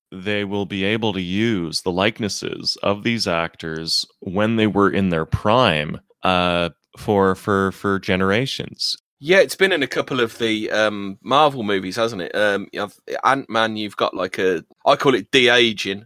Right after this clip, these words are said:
Speaker 2: I think it's <laughs> probably, it's just the way I describe it.
Speaker 1: Mm-hmm.
Speaker 2: They do it to Michael Douglas, don't they? Um, I think the new, the new Captain Marvel movie, they do it to Samuel L Jackson.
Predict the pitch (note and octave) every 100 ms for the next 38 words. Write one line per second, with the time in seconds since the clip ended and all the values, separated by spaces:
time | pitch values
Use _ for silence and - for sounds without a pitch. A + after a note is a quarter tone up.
0 | - A2+ D3+ G#2+ - F#3+ E3 F#3 C3 F3
1 | - C3 B2 A#2 G#2 F#2+ A2+ - G#2 F#2+
2 | E2+ G2+ - - - G2 F#2+ F2 F2+ B2+
3 | - - G#2+ A#2 A2 G#2+ A2+ B2 G#2+ F#2+
4 | - A#2 - F#2 F#2 - F2+ G#2 G#2+ G#2
5 | - - A#2+ A#2+ A2 A2+ A#2+ C3+ C3 C3
6 | A#2+ - _ - G#2+ B2+ A2+ B2+ - -
7 | G#2+ B2 B2 A#2 A2 G#2+ G#2+ G#2+ G#2 G2
8 | G2 G2 G#2+ G#2 - - G2 G2 - A2
9 | G2 G2 G2 F#2 - G2+ - - G2+ G#2